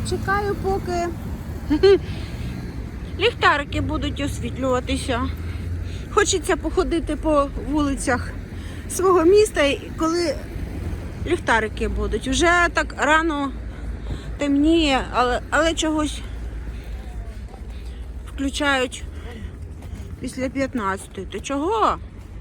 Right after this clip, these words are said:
Зараз включайте, вже темно. А на камері не дуже.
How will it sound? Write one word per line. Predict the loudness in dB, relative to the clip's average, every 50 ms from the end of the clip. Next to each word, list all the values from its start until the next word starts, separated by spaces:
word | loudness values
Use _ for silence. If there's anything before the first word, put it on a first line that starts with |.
| -12 -10
Зараз | -6 -2 -2 0 0 -2 -4 -6
включайте, | -6 -8 -8 -6 -4 -4 -4 -4 -4 -6 -8 -10
вже | -10 -10 -10 -12 -12 -10
темно. | -8 -6 -4 -2 -2 -2 -2 -4 -6 -8 -10 -12 -12 -14 -12 -12 -8 -6
А | -4 -2
на | -2 -2
камері | 0 2 4 4 4 4 2 0
не | -2 -2 -4
дуже. | -4 -6 -6 -6 -6 -8 -8